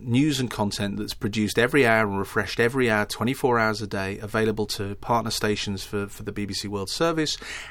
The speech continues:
And the format is completely different to, to anything you've really heard. It's very conversational, it's very short to the point,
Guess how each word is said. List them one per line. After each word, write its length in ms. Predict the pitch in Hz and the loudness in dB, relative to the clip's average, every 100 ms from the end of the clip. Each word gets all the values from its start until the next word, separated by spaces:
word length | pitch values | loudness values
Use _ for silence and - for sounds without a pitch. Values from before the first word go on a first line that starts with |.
| - | -2
And 480 | 120 117 233 117 113 - - - - | 4 6 6 4 2 -2 -12 -8 -2
the 100 | 120 | 0
format 440 | - 139 135 117 | 6 8 8 4
is 160 | 117 - | 0 0
completely 560 | 117 104 - 170 143 | 0 0 4 4 6
different 340 | 117 - 101 - | 4 2 0 0
to, 340 | 113 107 110 | 0 2 0
to 480 | 113 - 113 107 107 | -2 -2 0 2 2
anything 320 | 120 120 117 110 | 2 2 4 4
you've 200 | 104 107 | 4 4
really 180 | 104 | 2
heard. 280 | 90 98 95 | 2 0 -2
It's 120 | 87 | -4
very 280 | - 110 120 | 0 4 6
conversational, 960 | 131 143 139 131 120 117 - 113 113 - - - - | 6 4 4 6 6 6 4 4 2 0 -8 -10 -10
it's 140 | - | 0
very 180 | 107 117 | 4 4
short 460 | - - 131 110 - | 4 6 8 6 2
to 100 | 117 | 0
the 80 | |
point, 580 | 107 - 120 120 117 - | -2 2 4 6 2 -2